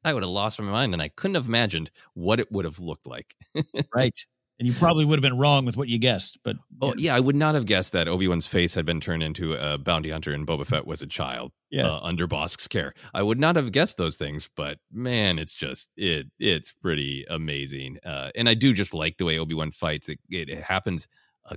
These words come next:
Speaker 1: couple times in this arc where he is really fighting defensively and just trying to put somebody in a lock, right?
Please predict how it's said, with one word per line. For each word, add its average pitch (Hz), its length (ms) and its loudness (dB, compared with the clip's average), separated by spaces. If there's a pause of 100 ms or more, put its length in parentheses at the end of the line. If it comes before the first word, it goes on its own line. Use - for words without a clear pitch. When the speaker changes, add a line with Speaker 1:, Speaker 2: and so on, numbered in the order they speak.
(140)
Speaker 1:
couple 107 400 2
times 82 400 -2
in 87 160 -6
this 85 180 -2
arc 90 380 -2 (380)
where 82 360 0 (140)
he 90 240 0
is 76 120 -2
really 143 320 4
fighting 113 360 6
defensively 87 560 0
and 78 80 -4
just 98 180 -2
trying 123 140 2
to 98 80 0
put - 200 -4
somebody 78 300 -4
in 76 60 -6
a 67 80 -8
lock, 65 460 -8
right? 78 260 -4